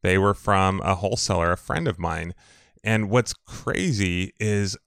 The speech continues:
this is a wholesaler who I recently sent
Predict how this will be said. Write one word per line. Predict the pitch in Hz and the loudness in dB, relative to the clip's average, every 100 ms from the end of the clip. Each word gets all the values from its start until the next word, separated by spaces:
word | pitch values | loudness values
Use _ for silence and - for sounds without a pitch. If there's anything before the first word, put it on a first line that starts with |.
| - | -14
this | 95 110 - | -2 0 2
is | 127 101 - - - | 2 0 -4 -10 -8
a | 95 90 87 | -4 -2 -4
wholesaler | - 120 135 - 87 82 85 | -4 -4 -2 -2 -2 -2 -2
who | 101 95 - | 0 0 0
I | 95 | 0
recently | 90 101 - 98 98 | 0 0 -2 -2 -2
sent | - 110 95 | 0 2 0